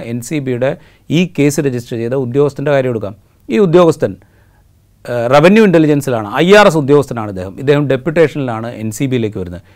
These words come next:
എൻ സി ബിയിൽ ഒരു വർഷത്തെ ഡെപ്യൂട്ടേഷൻ കാലാവധി കഴിഞ്ഞ് അദ്ദേഹത്തിന് നാല് മാസം ഡെപ്യൂട്ടേഷൻ കാലാവധി നീട്ടിക്കൊടുക്കപ്പെടുന്നു. എൻ സി ബിയിലേക്ക് വരുന്നതിന് മുമ്പ് അദ്ദേഹം നാഷണൽ ഇൻവെസ്റ്റിഗേറ്റിംഗ് ഏജൻസി എൻ ഐ എയിൽ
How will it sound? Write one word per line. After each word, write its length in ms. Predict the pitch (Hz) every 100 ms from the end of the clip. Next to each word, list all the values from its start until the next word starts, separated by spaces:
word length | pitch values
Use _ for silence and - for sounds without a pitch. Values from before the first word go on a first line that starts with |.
| _
എൻ 120 | 120
സി 160 | 123 151
ബിയിൽ 220 | 135 135 - - _
ഒരു 160 | 123 156
വർഷത്തെ 360 | 151 - 131
ഡെപ്യൂട്ടേഷൻ 500 | 127 113 131 143 131 139
കാലാവധി 400 | 123 117 117 113
കഴിഞ്ഞ് 260 | 107 113
അദ്ദേഹത്തിന് 440 | - 107 107 113 113
നാല് 260 | 107 123 139
മാസം 260 | 120 110 113
ഡെപ്യൂട്ടേഷൻ 460 | 107 127 131 123
കാലാവധി 460 | 117 104 104 104 117
നീട്ടിക്കൊടുക്കപ്പെടുന്നു. 840 | 113 135 135 139 117 101 92 78 - _ _ _ _
എൻ 180 | 175 175
സി 180 | 156 226
ബിയിലേക്ക് 340 | 208 214 202
വരുന്നതിന് 380 | 196 175 185 175
മുമ്പ് 300 | 147 156 151 113 - _ -
അദ്ദേഹം 340 | 123 131 131 131
നാഷണൽ 380 | 110 120 - 147
ഇൻവെസ്റ്റിഗേറ്റിംഗ് 720 | 131 127 139 131 127 127 135 -
ഏജൻസി 360 | 120 120 110 107
എൻ 180 | 110 135 147
ഐ 100 | 156
എയിൽ 260 | 135 120